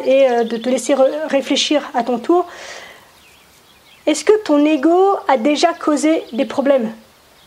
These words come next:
que ce soit aux autres ou à toi-même ? Est-ce que la manifestation un peu sombre de ton ego a déjà abouti à des formes d'agression, une fois de plus dirigées soit contre toi, soit contre les autres ?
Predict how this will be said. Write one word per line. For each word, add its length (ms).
que 120
ce 160
soit 400
aux 180
autres 300
ou 280
à 120
toi-même ? 480
Est-ce 220
que 260
la 180
manifestation 840
un 80
peu 160
sombre 420
de 80
ton 240
ego 440
a 100
déjà 340
abouti 580
à 100
des 100
formes 260
d'agression, 540
une 80
fois 140
de 60
plus 220
dirigées 420
soit 200
contre 320
toi, 240
soit 160
contre 300
les 160
autres ? 240